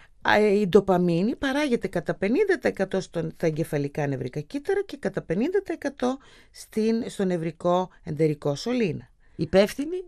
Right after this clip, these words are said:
Speaker 2: για την
Speaker 1: Υπεύθυνη
Speaker 2: κατάθλιψη.
Speaker 1: για την κατάθλιψη. Αλλά η κυριότερη ορμόνη που παράγεται,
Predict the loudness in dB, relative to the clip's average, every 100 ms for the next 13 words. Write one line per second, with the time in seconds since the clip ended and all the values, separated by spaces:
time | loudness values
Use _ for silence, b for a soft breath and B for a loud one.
0 | -14 -16 -4 0 0 2 2 4 2 -4
1 | -8 -6 -4 -4 -6 -16 -18 -20 -20 -20
2 | B B B -6 -2 0 -2 -4 -4 0
3 | 0 0 2 2 2 2 0 0 0 -2
4 | -4 -6 B B B -10 -2 2 2 2
5 | 0 -4 -2 -4